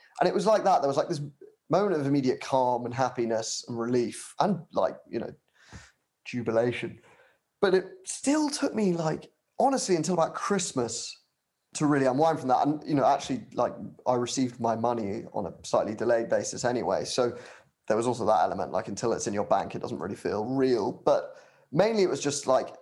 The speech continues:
gradually your days take up less and less time thinking about it. I agreed with the buyers that I would help them sort of with transition for a few months,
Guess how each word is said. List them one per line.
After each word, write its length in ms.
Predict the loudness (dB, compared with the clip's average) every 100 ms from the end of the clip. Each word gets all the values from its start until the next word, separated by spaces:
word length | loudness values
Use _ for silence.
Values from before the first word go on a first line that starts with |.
| _ _ _ _ _ _ _ -16 -14
gradually 600 | -2 4 6 4 2 0
your 160 | 2 2
days 340 | 4 2 2
take 200 | 0 -2
up 100 | 0
less 200 | 0 -2
and 100 | -2
less 140 | -2 -2
time 220 | -2 -2
thinking 340 | -2 -4 -4
about 240 | -2 0 2
it. 80 | 2
I 120 | 4
agreed 320 | 4 2 2
with 120 | 0 -2
the 60 |
buyers 380 | 2 2 2 2
that 60 | 0
I 60 |
would 100 | 0
help 280 | 0 -2 -2
them 280 | -6 -6 -6
sort 220 | -6 -4
of 60 | -4
with 100 | -4
transition 500 | -2 -2 -2 -4 -6
for 100 | -8
a 40 |
few 200 | -8 -6
months, 380 | -2 -4 -4 -12